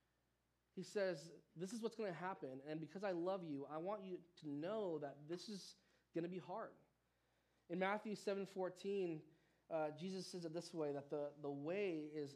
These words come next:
is narrow. And, and in no uncertain terms, he tells James and John that you guys are on this path towards living a life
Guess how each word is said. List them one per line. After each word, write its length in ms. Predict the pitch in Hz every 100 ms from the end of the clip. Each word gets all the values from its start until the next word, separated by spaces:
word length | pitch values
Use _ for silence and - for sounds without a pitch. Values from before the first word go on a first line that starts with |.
| 139
is 100 | 135
narrow. 460 | 135 156 170 117 - - _ _ _ _ _ _ _ _ _ -
And, 340 | 156 151 147 147 143 - _ _ _ -
and 240 | 165 151 151
in 80 | 160
no 140 | 170
uncertain 340 | 196 - 196 156
terms, 460 | - 180 175 156 -
he 100 | 175
tells 320 | - 185 156
James 340 | 139 156 151
and 120 | 156 139
John 280 | 156 160
that 100 | 139 139
you 140 | 175
guys 320 | 196 190 160
are 160 | 147 147 139
on 300 | 147 147 139
this 160 | 131 -
path 240 | 131 120 123 _ _ _ _ _ _ -
towards 440 | 147 139 127 - - 151
living 260 | 147 156 156
a 60 |
life 300 | 147 135 135